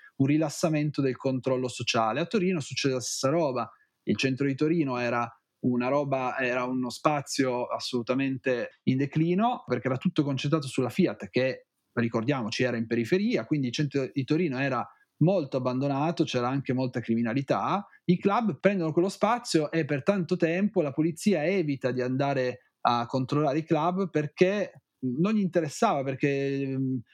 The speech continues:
in quella striscia di club che era famosi, da f-, famosi Murazzi erano una terra di nessuno e lo sono stati per tanti anni, ed è per quello che, per assurdo, perché per me comunque è, è un po' un assurdo il fatto che bisogna per forza aspettare che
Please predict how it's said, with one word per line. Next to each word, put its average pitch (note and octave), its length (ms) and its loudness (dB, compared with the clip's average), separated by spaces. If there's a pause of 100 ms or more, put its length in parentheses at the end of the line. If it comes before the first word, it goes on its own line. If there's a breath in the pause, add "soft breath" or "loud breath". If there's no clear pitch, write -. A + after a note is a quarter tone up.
(140 soft breath)
in C#3 120 2
quella E3 260 2
striscia F#3 500 0
di D#3+ 120 -2
club D#3 380 0
che C#3 120 -2
era C3 120 2
famosi, C#3+ 360 -2
da C3+ 100 -2
f-, C3+ 200 -4
famosi D3 420 -2
Murazzi F3+ 560 0
erano C#3 460 -2 (220 loud breath)
una C#3 220 2
terra F3+ 240 2
di D3+ 120 -2
nessuno D3 520 -2
e A#2+ 40 -2
lo A#2+ 80 -2
sono C3+ 180 -4
stati F3+ 200 0
per B2 140 -4
tanti C#3+ 320 -2
anni, C#3 320 -2
ed A#2+ 60 0
è A#2+ 40 0
per C#3 140 -4
quello F3 240 2
che, B2+ 300 -4 (280 soft breath)
per C3+ 160 6
assurdo, C#3+ 560 0
perché A2 220 -4
per A2 140 0
me B2+ 240 0
comunque B2 640 -2
è, B2+ 140 -2
è A#2 160 -4
un B2+ 120 0
po' D3 120 2
un C#3+ 100 -2
assurdo C3 420 2
il A#2 60 -2
fatto A#2 220 -4
che A#2+ 80 -2
bisogna B2 460 -2
per A2+ 120 -4
forza B2 480 -2 (220)
aspettare C3 640 0
che A2+ 400 -4